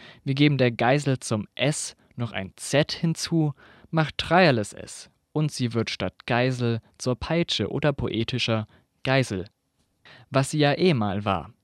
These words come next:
als man in der Zeitung noch unverwechselbares Deutsch schätzte und dient so wieder allen als Sprachbild für eine große Plage und wir verstehen uns wieder. Die gewohnheitsmäßigen Verächter unseres dreierles S's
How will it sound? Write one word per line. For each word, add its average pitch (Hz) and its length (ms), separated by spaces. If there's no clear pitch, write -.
als - 220
man 127 100
in 120 140
der 120 100
Zeitung 135 380
noch 117 240
unverwechselbares 120 1080
Deutsch 107 280
schätzte 104 520
und 127 180
dient 143 220
so 117 160
wieder 107 320
allen 147 340
als 107 220
Sprachbild 123 680
für - 220
eine - 220
große 135 400
Plage 110 500
und 143 200
wir 160 120
verstehen 107 600
uns 92 200
wieder. - 280
Die 131 80
gewohnheitsmäßigen 131 1120
Verächter - 640
unseres 110 380
dreierles 120 520
S's - 420